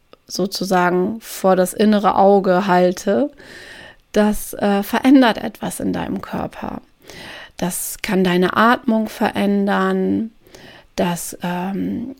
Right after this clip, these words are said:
verändert, ähm, die Ausrichtung deines Körpers, also ob du dich zum Beispiel ganz minimal in die eine oder andere Richtung drehst.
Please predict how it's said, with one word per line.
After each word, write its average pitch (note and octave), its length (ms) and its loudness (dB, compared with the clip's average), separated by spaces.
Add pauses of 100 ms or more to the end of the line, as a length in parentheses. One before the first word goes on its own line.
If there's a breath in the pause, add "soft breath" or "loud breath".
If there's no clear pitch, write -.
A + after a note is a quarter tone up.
verändert, F#3+ 1120 2
ähm, F3+ 760 -2
die - 180 -4
Ausrichtung A3 1000 4
deines F#3+ 500 0
Körpers, F#3+ 580 -2
also F#3+ 440 -6 (180)
ob - 240 -12
du - 100 -6
dich - 220 -10
zum - 180 -6
Beispiel - 340 -6
ganz F3+ 320 -4
minimal F#3+ 520 2
in F3 140 -4
die E3 180 -6
eine G3+ 360 2
oder F#3 220 0
andere F#3+ 380 -4
Richtung A3+ 480 -2
drehst. G3+ 580 -2